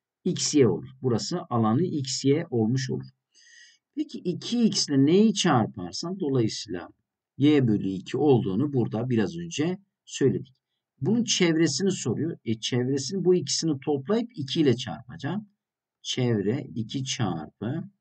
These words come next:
iki x artı y bölü ikidir. İkiyi genişletirseniz arkadaşlar dört x artı y olur. Doğru cevabımız A seçeneğidir.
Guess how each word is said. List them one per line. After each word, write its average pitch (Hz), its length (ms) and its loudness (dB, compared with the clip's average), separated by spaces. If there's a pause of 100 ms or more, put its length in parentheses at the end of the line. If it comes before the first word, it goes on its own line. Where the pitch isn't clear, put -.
(540)
iki 127 340 -2
x 156 360 -2
artı 98 540 -6
y 104 500 4
bölü 101 360 0 (240)
ikidir. - 440 -6 (100)
İkiyi 220 340 -6
genişletirseniz 90 920 0
arkadaşlar 175 760 -6 (480)
dört 147 320 0
x - 220 -6
artı 117 380 -2
y 160 120 4
olur. 160 240 0 (400)
Doğru 139 260 2
cevabımız 113 840 -2 (320)
A 123 180 4
seçeneğidir. - 720 -14